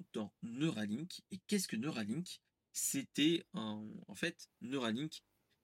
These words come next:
c'est une boîte qui permet de faire des implants, euh, des implants, euh, technologiques, qui a pour but de le,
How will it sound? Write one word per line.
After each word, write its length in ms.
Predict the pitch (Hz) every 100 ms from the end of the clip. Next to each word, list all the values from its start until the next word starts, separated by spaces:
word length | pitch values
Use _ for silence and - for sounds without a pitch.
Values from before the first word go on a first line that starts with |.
| -
c'est 220 | 180 -
une 140 | 143
boîte 200 | 131 170 -
qui 120 | -
permet 380 | 131 123 143 170
de 140 | 123
faire 380 | - - 160 - - -
des 320 | 113 104 107
implants, 640 | 170 170 _ - 165 160 - _ _ _ _ _ - - - - - - _ 113
euh, 340 | 104 104 104
des 260 | 98 110 123
implants, 560 | 117 - 127 127 107
euh, 320 | 92 - 90 -
technologiques, 760 | 107 - 107 107 123 190 - - _ _ _ _
qui 120 | -
a 60 | 107
pour 180 | 101 113
but 240 | 113 175 127
de 220 | 110 117
le, 300 | 113 113 110